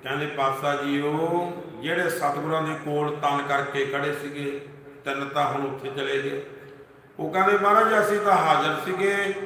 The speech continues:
ਇਹ ਤਿੰਨ ਜਾਣੇ ਹਾਜ਼ਰ ਨਹੀਂ ਸੀਗੇ।" ਮਹਾਰਾਜ ਕਹਿੰਦੇ, "ਤੁਹਾਨੂੰ ਤਾਂ ਪੁੱਛਿਆ ਕੋਈ ਨਹੀਂ ਹੈ।" ਪਾਤਸ਼ਾਹ ਜੀ, ਉਹ ਜੇ ਪੁੱਛਿਆ ਨਹੀਂ ਤਾਂ ਸਾਨੂੰ ਸਮਝ ਲ-, ਆ ਗਈ ਵੀ ਇਸ਼ਾਰਾ ਕਿਹਦੇ ਵੱਲ ਹੋ ਰਿਹਾ ਹੈਗਾ। ਅਸੀਂ ਇਸ ਗੱਲ ਤੋਂ ਸਮਝੇ ਆ,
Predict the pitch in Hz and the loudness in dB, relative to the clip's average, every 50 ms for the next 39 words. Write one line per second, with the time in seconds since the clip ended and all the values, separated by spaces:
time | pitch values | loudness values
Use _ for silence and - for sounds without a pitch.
0 | - - - 190 208 220 214 214 - 202 202 202 202 202 208 202 202 202 202 - | -8 -8 -2 0 2 4 4 4 2 2 2 4 4 6 6 6 6 6 4 4
1 | - 156 156 156 160 165 165 160 147 135 - - - 123 123 123 120 107 98 92 | 4 2 2 2 2 0 0 0 -2 -4 -6 -6 -8 -8 -8 -8 -8 -8 -10 -12
2 | - - - - - - - - - - - - - - - - - - - 117 | -12 -14 -20 -20 -20 -20 -20 -20 -20 -20 -20 -20 -20 -20 -20 -20 -20 -14 -6 -2
3 | 131 - 165 170 170 180 180 180 180 - 190 175 156 151 143 156 - 156 147 - | 0 0 0 0 0 0 0 -2 -2 -2 0 0 0 0 0 -4 -4 -6 -6 -6
4 | 165 170 170 170 180 180 175 180 180 190 190 190 190 190 190 - - - - - | -6 -6 -4 -2 -2 0 0 0 0 0 -2 -2 -2 -2 -4 -6 -8 -12 -14 -16
5 | - 190 - - - - - - - - - - - - _ _ - - - _ | -16 -16 -16 -18 -20 -20 -20 -20 -20 -20 -20 -20 -20 -20 _ _ -20 -20 -20 _
6 | _ - _ _ _ _ - 127 127 139 139 - 156 156 160 156 156 175 190 190 | _ -20 _ _ _ _ -8 -4 -4 -4 -2 -2 -2 0 0 0 0 0 0 0
7 | 190 190 185 180 185 - - - - 180 175 175 175 175 175 180 196 190 190 - | 2 2 2 2 2 0 -2 -2 0 2 2 2 2 2 0 0 0 0 2 2
8 | 170 170 170 165 - - - 165 175 190 180 165 165 160 143 139 143 147 147 143 | 2 2 2 0 -2 -2 -2 0 0 0 0 -2 -2 0 2 4 4 4 4 2
9 | 151 165 175 185 190 190 190 196 196 - - - - - - - - - - - | 0 -2 -2 -2 -2 -2 -4 -4 -6 -8 -12 -14 -16 -18 -18 -18 -20 -20 -20 -14
10 | - 147 170 185 175 165 165 160 - 151 151 156 185 175 175 - - 175 190 190 | -8 -6 -4 -4 -2 -2 -2 0 2 4 6 6 6 6 4 4 2 0 0 0
11 | 190 190 180 160 156 151 147 - 139 135 131 135 131 131 135 135 131 117 - - | 2 2 4 4 4 4 2 2 0 0 0 0 0 2 2 2 2 0 -2 -4
12 | - - - 135 135 - - 123 - - 147 143 143 147 156 147 - 170 151 135 | -8 -10 -12 -12 -12 -12 -10 -10 -10 -8 -10 -8 -8 -8 -8 -8 -8 -8 -6 -4
13 | 135 127 127 123 127 123 123 120 - - 120 120 123 120 110 110 101 95 - - | -4 -4 -4 -6 -8 -8 -10 -10 -8 -8 -10 -10 -10 -10 -12 -12 -12 -12 -12 -12
14 | - | -14